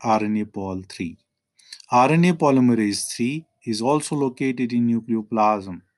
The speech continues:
and it transcribes genes for T R N A, five S R R N A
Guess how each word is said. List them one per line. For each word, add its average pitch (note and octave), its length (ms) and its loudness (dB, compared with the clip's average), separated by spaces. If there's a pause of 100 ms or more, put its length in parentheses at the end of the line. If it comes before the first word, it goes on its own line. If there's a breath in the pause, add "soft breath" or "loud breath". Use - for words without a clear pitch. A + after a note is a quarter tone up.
(140)
and G2+ 260 -6
it F#2+ 200 -8
transcribes A2 1040 -2
genes A2 800 -2
for F#2 280 -6 (1080 soft breath)
T A2+ 200 6
R A#2+ 180 4
N C3+ 160 4
A, F3+ 220 -2 (680)
five A2+ 320 2
S A#2+ 220 -2
R B2+ 200 2
R C3 180 4
N C#3 180 -2
A E3 200 -8